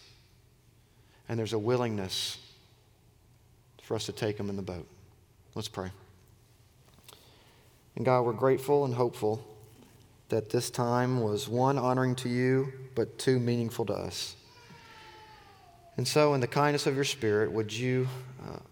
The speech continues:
allow us, in only the way that you can, uh,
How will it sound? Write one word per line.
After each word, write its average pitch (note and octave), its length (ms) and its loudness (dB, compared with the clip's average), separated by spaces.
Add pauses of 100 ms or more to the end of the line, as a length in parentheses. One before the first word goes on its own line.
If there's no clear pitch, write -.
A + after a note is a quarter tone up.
allow A#2 440 2
us, G2+ 500 -2
in G#2+ 80 -4
only A2+ 180 -2
the A#2 60 -2
way A2+ 140 2
that A2 200 -4
you B2 80 -4
can, F#2+ 500 -8 (1040)
uh, - 40 -16